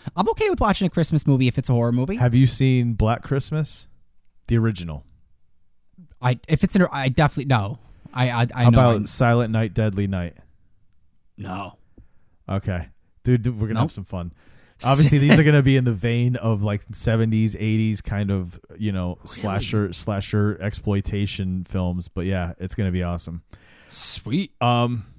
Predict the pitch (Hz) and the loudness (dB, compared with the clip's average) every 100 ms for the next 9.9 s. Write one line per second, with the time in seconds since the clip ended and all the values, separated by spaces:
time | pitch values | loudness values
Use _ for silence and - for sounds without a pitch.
0 | - _ _ _ _ _ _ - 147 175 | -20 _ _ _ _ _ _ 2 4 4
1 | 139 143 - 135 135 123 127 - 113 131 | 4 0 -2 0 4 4 2 0 0 0
2 | 117 110 117 107 95 104 - 98 98 110 | 0 2 2 -2 -4 -8 -4 -4 -2 0
3 | 110 107 113 113 - - - - _ - | 0 -2 -2 -2 -4 -12 -18 -20 _ -20
4 | - _ _ 131 156 185 196 190 196 190 | -20 _ _ -2 0 0 0 2 2 0
5 | - - - - - - _ _ 117 160 | -4 -20 -20 -20 -20 -20 _ _ -2 2
6 | 160 139 143 151 156 170 170 147 156 170 | 0 -2 -4 0 0 0 -2 2 4 2
7 | 175 151 - 156 151 135 156 160 127 127 | 0 -2 -2 -2 2 4 2 2 -2 -4
8 | 123 123 113 107 104 123 139 139 135 117 | -6 -6 -6 -4 -2 2 2 2 -2 -2
9 | 117 113 113 110 - 113 - 113 | -2 -2 -2 -4 -6 -8 -6 -6